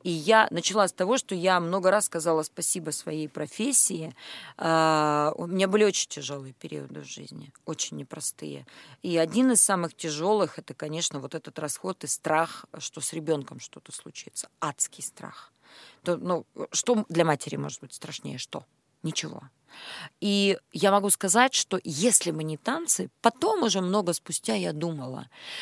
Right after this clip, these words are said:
Я делала очень много постановок, я проработала с кучей людей. Другое дело, что это были девяностые, это были звёзды другого уровня.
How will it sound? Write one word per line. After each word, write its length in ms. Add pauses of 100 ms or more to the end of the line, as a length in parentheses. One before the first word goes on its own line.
(240)
Я 100
делала 300
очень 220
много 200
постановок, 800
я 80
проработала 800
с 360
кучей 400
людей. 600 (220)
Другое 540
дело, 180
что 160
это 100
были 160
девяностые, 1000
это 140
были 320
звёзды 400
другого 380
уровня. 520